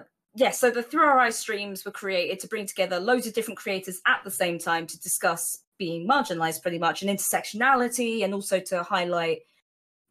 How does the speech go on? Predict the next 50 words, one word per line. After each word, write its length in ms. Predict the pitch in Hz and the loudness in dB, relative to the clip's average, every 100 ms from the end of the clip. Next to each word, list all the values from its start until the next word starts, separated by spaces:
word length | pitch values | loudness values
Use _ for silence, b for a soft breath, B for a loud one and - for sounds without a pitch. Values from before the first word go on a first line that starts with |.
| 196 | -10
modern 300 | 208 226 202 | 0 0 0
causes 560 | - 190 185 185 175 175 | 0 0 2 0 0 -2
and, 180 | 170 165 | -2 -2
uh, 240 | 165 156 | -2 -4
things 220 | - 208 | -4 -4
that 100 | - | -4
we 60 | 190 | -4
can 100 | 175 | -4
help 200 | 175 - | -6 0
fundraise 380 | 185 175 175 170 | 0 2 -2 0
for, 220 | 180 170 | -2 0
all 120 | 175 | 0
that 180 | 175 - | 0 -2
kind 220 | 175 165 | -2 -2
of 60 | 156 | -2
thing. 340 | - 170 165 B B B B | 0 0 0 B B B B
Um, 420 | 180 170 170 165 - | 4 6 4 0 -2
we're 180 | 208 220 - - - | 2 2 0 -8 4
on 140 | 262 | 6
a 40 | 294 | 8
slight 440 | - - 302 - | 6 4 4 4
hiatus 460 | - 302 302 294 - | 4 4 4 0 -2
at 80 | 247 | 0
the 60 | |
minute 180 | 269 254 | 2 2
with 100 | 254 | 0
the 60 | 247 | 0
next 400 | 254 254 - - | 0 -2 -4 -4
stream. 320 | - 277 277 269 | -4 -2 0 0
There 100 | 226 | 0
will 60 | |
be 120 | 202 | -2
some 200 | 196 - | -4 -4
information 440 | 190 185 190 190 180 | -6 -6 -8 -8 -2
going 200 | 180 175 | -2 -2
up 140 | 180 | -6
about 240 | 190 180 180 | 0 2 2
that 180 | 165 | 0
soon. 380 | - 202 196 190 b b b _ | 0 0 0 -2 b b b _
Um, 380 | 175 165 165 170 - _ _ - | 2 4 4 0 -8 _ _ -4
there's 280 | 160 165 | -2 -2
a 40 | 175 | -4
reason. 460 | 226 269 285 294 - | -4 0 4 2 2
You'll 160 | - 170 | -8 -8
find 280 | - 175 175 | 0 0 2
out 100 | 175 | 0
what 100 | 185 | 2
that 140 | 190 | 2
is 160 | 196 196 | 0 0
later. 400 | 175 165 165 165 | 0 0 -4 -6